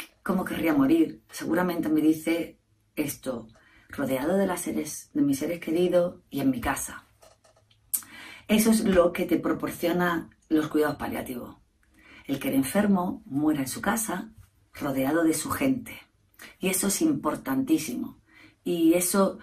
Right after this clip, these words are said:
eh, para eso tenemos que saltar por encima de nuestro miedo y de nuestro egoísmo y pensar en la persona que está enferma o la persona que está muriendo.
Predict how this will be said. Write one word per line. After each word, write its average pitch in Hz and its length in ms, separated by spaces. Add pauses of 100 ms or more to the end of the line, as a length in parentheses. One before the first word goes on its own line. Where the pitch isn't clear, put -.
(380)
eh, 143 760 (800)
para 151 240
eso 165 500 (420)
tenemos 170 460
que - 160
saltar 160 540
por 160 120
encima 156 420
de 147 100
nuestro 139 340
miedo 160 560
y 165 80
de 160 140
nuestro 156 320
egoísmo 151 720 (340)
y 180 140
pensar 165 400
en 180 100
la 156 80
persona 151 540 (180)
que 135 120
está 147 120
enferma 151 680
o 127 60
la 131 100
persona 135 360
que - 80
está - 140
muriendo. 120 520